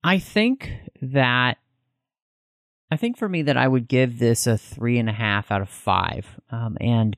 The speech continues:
because I think there's a lot of good here, and I still think, though, there, there is, we talked about just kinda with the visual style and the director and everything, it just felt like there could have been even more done on that side to truly kind of create this world that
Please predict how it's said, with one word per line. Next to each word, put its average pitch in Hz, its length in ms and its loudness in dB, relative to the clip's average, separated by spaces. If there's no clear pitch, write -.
because 120 240 0
I 117 80 0
think 147 200 -8
there's 120 300 -2
a 113 80 -8
lot 113 460 0
of 127 160 -6
good 117 240 4
here, 101 500 -6
and 120 140 -4
I 117 100 -4
still 139 340 -6
think, 123 320 -6
though, 113 200 2
there, 110 200 2
there 110 300 0
is, 117 260 -2
we 123 100 4
talked 185 280 2
about 131 360 0
just 117 200 -2
kinda 117 160 4
with 104 160 0
the 101 80 2
visual 101 400 6
style 95 500 2
and 98 140 -4
the - 60 -6
director 110 480 -2
and 107 80 -2
everything, 101 280 -2
it 104 80 -4
just 120 180 -4
felt - 220 0
like 127 140 -2
there 113 140 2
could 131 200 0
have 127 140 0
been 110 280 4
even 104 360 0
more 104 360 4
done 117 220 4
on 117 140 4
that 117 220 0
side 110 420 0
to 110 100 -10
truly 110 420 0
kind 101 180 -4
of - 80 -12
create 95 500 -2
this 110 240 -2
world 104 540 0
that 104 260 0